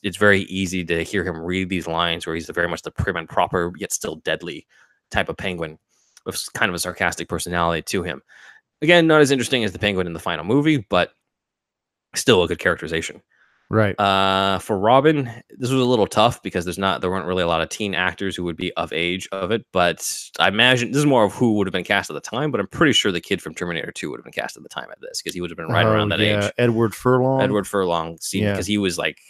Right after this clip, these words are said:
Speaker 1: I don't know, God, like, twelve maybe in ninety-one for Terminator, and I'm sure Warner Brothers would have been like, "That's Robin," and shit, and then would have had him
Speaker 2: It's possible,
Speaker 1: come back
Speaker 2: yeah.
Speaker 1: for this. Uh, Catwoman, she's a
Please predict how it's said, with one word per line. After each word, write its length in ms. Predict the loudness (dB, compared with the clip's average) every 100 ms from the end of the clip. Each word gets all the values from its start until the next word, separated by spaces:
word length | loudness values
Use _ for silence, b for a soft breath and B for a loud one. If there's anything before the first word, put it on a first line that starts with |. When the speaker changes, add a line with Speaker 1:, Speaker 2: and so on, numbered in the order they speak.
| -12
Speaker 1:
I 60 | -8
don't 80 |
know, 200 | -8 -10 -10
God, 160 | -10 -10
like, 140 | -16
twelve 380 | -8 0 0 0
maybe 240 | -2 0 -2 -2 -4
in 280 | -4 -2
ninety-one 500 | 0 0 0 -2 -4
for 120 | -4 -12 -8
Terminator, 480 | -6 -4 0 0
and 180 | 0 -2
I'm 100 | -4
sure 320 | -4 0 2
Warner 200 | 4 2
Brothers 340 | 2 2 0 -4
would 80 | -6
have 80 |
been 140 | -6 -6
like, 160 | -10 -2
"That's 220 | 0 2
Robin," 420 | 2 2 2 -2
and 140 | -6 -8
shit, 300 | -6 -6 -10
and 140 | -10 -6
then 240 | -6 -6
would 120 | -10
have 80 | -4
had 180 | -2 -2
him 220 | -4 -10 _ _ -8
Speaker 2:
It's 160 | -2
possible, 400 | 2 2 2 0
Speaker 1:
come 60 | 2
back 160 | 2
Speaker 2:
yeah. 60 | 0
Speaker 1:
for 80 | -4
this. 240 | -10 -12 b b b b _
Uh, 480 | 4 8 8 6 4
Catwoman, 720 | 0 2 4 4 4 2 0 -4 _ _ _ _ _
she's 420 | -8 -2 -2 -4 -6
a 640 | 0 2 2 2 0 -2